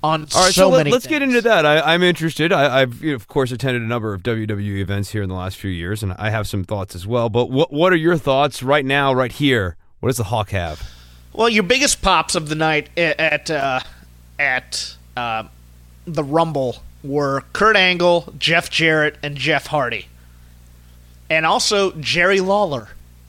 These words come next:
Speaker 1: People love Jerry Lawler. When I saw he was gonna be on commentary team,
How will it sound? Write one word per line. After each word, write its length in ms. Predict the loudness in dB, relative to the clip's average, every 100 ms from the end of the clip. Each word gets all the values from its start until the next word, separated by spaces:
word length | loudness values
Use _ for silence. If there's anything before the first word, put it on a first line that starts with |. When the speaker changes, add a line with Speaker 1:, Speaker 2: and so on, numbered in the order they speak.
| -12 -2
Speaker 1:
People 320 | -2 -2 -6
love 400 | -2 2 2 2
Jerry 300 | -2 -2 -2
Lawler. 360 | -4 -4 -6
When 160 | -4 0
I 120 | 2
saw 200 | 2 2
he 100 | 4
was 120 | 2
gonna 140 | 0 0
be 80 | 0
on 120 | -2
commentary 600 | -2 0 0 0 -2 -4
team, 320 | -6 -6 -6